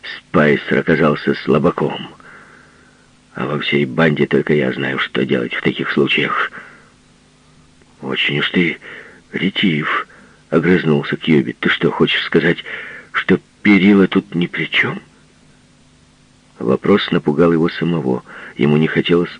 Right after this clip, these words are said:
услышать ответ. Он стал неловко продвигаться к двери,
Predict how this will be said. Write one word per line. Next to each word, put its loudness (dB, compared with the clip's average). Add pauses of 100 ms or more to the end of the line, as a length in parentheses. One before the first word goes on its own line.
(140)
услышать -4
ответ. -6 (400)
Он 0
стал 0 (260)
неловко 2
продвигаться 0
к -6
двери, 2